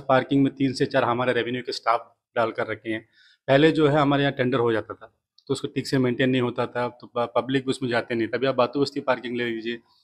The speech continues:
डीसी office का parking, तो बहुत, बहुत काफ़ी अच्छा तरीका से उसको maintain करके administration तो अपना काम कर रहा है।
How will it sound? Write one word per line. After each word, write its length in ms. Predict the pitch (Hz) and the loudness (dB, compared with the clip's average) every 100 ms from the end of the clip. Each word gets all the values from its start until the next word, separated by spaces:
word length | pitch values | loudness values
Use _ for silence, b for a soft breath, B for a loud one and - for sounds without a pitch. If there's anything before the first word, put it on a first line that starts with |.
| _ | _
डीसी 240 | 127 - 139 | -6 2 2
office 220 | 127 - | 2 -6
का 80 | 131 | -2
parking, 380 | 120 107 127 135 | -2 -2 -6 -6
तो 80 | |
बहुत, 260 | 139 139 139 | 0 0 0
बहुत 200 | 135 139 - | -2 -2 0
काफ़ी 240 | 131 143 | 0 0
अच्छा 200 | 123 131 | -2 -4
तरीका 300 | - 123 120 | -8 -8 -6
से 80 | 123 | -8
उसको 180 | - 117 | -8 -6
maintain 320 | 113 113 120 | -4 -4 -8
करके 280 | 110 107 - | -8 -12 -18
administration 920 | _ _ - - _ 120 139 143 139 | _ _ -20 -20 _ 0 0 0 0
तो 100 | 135 | 0
अपना 120 | 139 | -2
काम 240 | 139 135 143 | 2 2 4
कर 180 | 143 131 | -2 0
रहा 180 | 139 | 0
है। 140 | 139 | -2